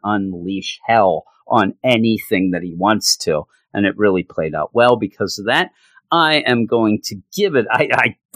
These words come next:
almost want to give it less points uh, well, first off, Summoner freaks. Did I mention Summoner freaks me out? Uh, but I, I wanna give it less points just because it is an Empire tie-in that didn't really matter, but I'm, I'm gonna give it a bonus for that.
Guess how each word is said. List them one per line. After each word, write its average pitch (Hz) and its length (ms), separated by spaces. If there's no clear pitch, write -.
almost 208 400
want 117 160
to 101 80
give 110 200
it - 120
less 107 360
points 123 600
uh, 110 120
well, 82 160
first - 380
off, 76 140
Summoner 92 520
freaks. - 380
Did 120 120
I 123 100
mention 123 500
Summoner 95 400
freaks - 400
me 80 100
out? 92 220
Uh, 127 180
but 127 480
I, 139 220
I 139 140
wanna 151 280
give 147 160
it 123 100
less 120 240
points 113 300
just - 240
because 117 460
it 127 200
is 123 280
an 135 200
Empire 98 480
tie-in 95 380
that 98 220
didn't 143 280
really 104 240
matter, 107 560
but 127 320
I'm, 117 220
I'm 104 180
gonna 196 200
give 104 160
it 90 60
a 90 60
bonus 127 600
for 98 160
that. 113 380